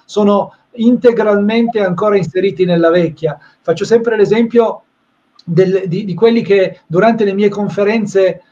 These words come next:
domenicali in giro per l'Italia, eh, alzano la mano a fine, a fine discorso e cominciano a farmi sapere, eh, co-, con una domanda che domanda non è, quanto sanno sui Rothschild e quanto sono,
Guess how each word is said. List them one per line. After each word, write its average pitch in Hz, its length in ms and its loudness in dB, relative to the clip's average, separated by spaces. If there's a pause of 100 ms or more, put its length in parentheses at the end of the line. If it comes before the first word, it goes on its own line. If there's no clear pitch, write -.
(120)
domenicali 196 800 0
in 170 100 0
giro 202 240 0
per 185 180 0
l'Italia, 226 640 0 (260)
eh, 160 1000 -4
alzano 214 500 0
la 196 100 2
mano 190 400 2
a 170 100 0
fine, 190 580 -4 (320)
a 170 140 -10
fine 208 300 -4
discorso 247 720 2
e 196 60 2
cominciano 202 800 -2
a 175 60 -2
farmi 190 300 -2
sapere, 208 720 -2 (240)
eh, 175 160 -4
co-, - 220 -14
con 180 160 -4
una 185 220 0
domanda 185 460 2
che 175 160 -2
domanda 180 400 0
non 170 180 -4
è, 220 220 -4 (200)
quanto 226 380 0
sanno 202 380 0
sui 180 220 0
Rothschild 226 580 -2
e 180 80 2
quanto 196 320 -4
sono, 180 480 -2